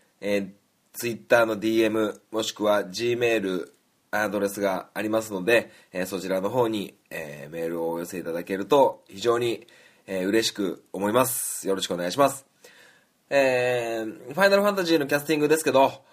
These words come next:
えー、これは本当あくまでも僕のあ、お遊びの中でのキャスティングでしたので、あのー、うん、なんかこう、なんか色々意見があると思いますが、ご了承ください。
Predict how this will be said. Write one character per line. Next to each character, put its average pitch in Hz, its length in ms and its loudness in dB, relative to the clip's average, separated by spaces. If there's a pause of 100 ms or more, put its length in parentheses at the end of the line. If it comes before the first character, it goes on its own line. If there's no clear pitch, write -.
(140)
え 92 800 -2 (160)
ー、 - 20 -20
こ 156 140 2
れ 156 80 6
は 160 80 2
本 160 180 0
当 151 140 4
あ 160 80 4
く 151 160 -4
ま 123 160 4
で 107 140 2
も 98 200 0
僕 110 440 0
の 147 420 2 (960)
あ、 117 120 0
お 156 140 8
遊 180 180 2
び 135 120 -2
の 110 100 0
中 110 240 0
で 95 80 0
の 90 160 -4
キ 101 80 -8
ャ 98 60 -6
ス - 60 -10
テ 107 100 -4
ィ - 20 -4
ン 104 40 -4
グ 113 60 -6
で 127 160 -4
し 120 60 -2
た 90 160 -2
の 85 80 -10
で、 95 260 0 (320)
あ 95 200 -2
の 92 480 -2 (880)
ー、 - 20 -10
う 92 60 -10
ん、 95 220 -10
な 98 100 -2
ん 87 60 -8
か 85 100 -8
こ 82 440 -2
う、 87 80 -8
な 90 120 -4
ん 85 40 -8
か 85 80 -6
色 113 200 2
々 113 300 4
意 139 80 -2
見 139 120 0
が 110 100 0
あ 127 40 4
る - 60 -4
と 135 80 0
思 127 100 2
い - 20 0
ま 165 140 4
す 165 100 -10
が、 104 220 -2
ご 104 140 -2
了 110 100 2
承 110 100 -6
く 101 80 -4
だ 113 120 -2
さ 117 120 0
い。 - 120 -10